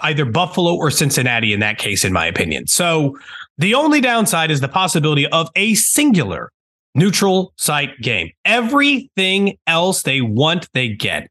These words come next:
And I think, Nick, before, I know it's hard 'cause there's a lot going on, but the thing that stands out to me about this is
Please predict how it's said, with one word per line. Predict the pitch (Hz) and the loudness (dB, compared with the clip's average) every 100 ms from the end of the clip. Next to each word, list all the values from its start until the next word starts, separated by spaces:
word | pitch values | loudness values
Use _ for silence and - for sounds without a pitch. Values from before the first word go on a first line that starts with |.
| - | -6
And | 139 | -2
I | 151 | -2
think, | 147 254 247 | -2 -2 0
Nick, | 185 - | -2 -2
before, | 151 151 156 151 147 | -4 0 2 2 0
I | 156 | -2
know | 156 147 | -2 0
it's | 135 | 0
hard | 123 113 104 | 0 0 0
'cause | 113 | 0
there's | 113 | 2
a | 117 | 2
lot | 123 117 | 2 0
going | 110 110 | -2 0
on, | 143 117 | 0 0
but | 101 104 - _ _ _ _ _ _ _ _ _ 165 | -2 -4 -4 _ _ _ _ _ _ _ _ _ -6
the | 156 | -4
thing | 240 254 247 | -2 2 2
that | - | 2
stands | - 185 175 143 | 0 0 0 0
out | 156 151 - | -2 -2 -2
to | 127 | 0
me | 120 | 2
about | 110 123 135 127 | 0 0 -2 -2
this | 107 98 - | -2 0 0
is | 95 90 85 - | 0 0 -2 -4